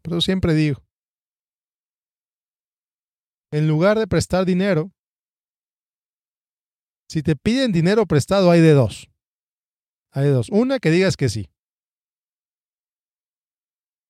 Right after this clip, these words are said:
Y ya les prestas el dinero, ya estás de cobrador. Ok. Y la otra es que no les prestes el dinero.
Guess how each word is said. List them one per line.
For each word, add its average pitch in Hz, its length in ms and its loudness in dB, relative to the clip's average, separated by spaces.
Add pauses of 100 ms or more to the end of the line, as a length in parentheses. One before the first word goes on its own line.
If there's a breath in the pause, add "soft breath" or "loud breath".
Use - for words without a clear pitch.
(180)
Y 196 100 2
ya 330 120 -2
les 233 120 -6
prestas 185 300 -2
el 156 60 0
dinero, 175 260 -2
ya 165 140 2
estás 190 280 -4
de 147 320 -6
cobrador. 135 560 -4 (600)
Ok. 190 160 -18 (2750)
Y 135 40 0
la 160 140 4
otra 214 180 0
es - 100 -6
que 160 100 -4
no 170 160 0
les 175 160 -2
prestes - 360 -6
el 147 100 -4
dinero. 143 380 -6